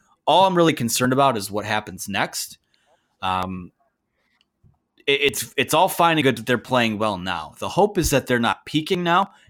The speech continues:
The hope is that they can continue to develop. And I,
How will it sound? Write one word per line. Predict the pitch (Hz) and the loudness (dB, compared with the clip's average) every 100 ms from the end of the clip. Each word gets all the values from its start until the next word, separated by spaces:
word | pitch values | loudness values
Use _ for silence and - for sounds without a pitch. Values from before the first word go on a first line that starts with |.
| _ | _
The | - | -6
hope | 117 117 | -4 -2
is | 107 | -4
that | 113 | -2
they | 110 | -2
can | 98 98 | -4 -10
continue | 107 95 - 104 101 98 | -12 -10 -6 -6 -6 -6
to | - 95 | -8 -10
develop. | 92 - 123 139 139 139 _ - - | -12 -2 2 4 2 -2 _ -20 -10
And | 123 120 123 | -4 0 0
I, | 123 127 135 | 0 -2 0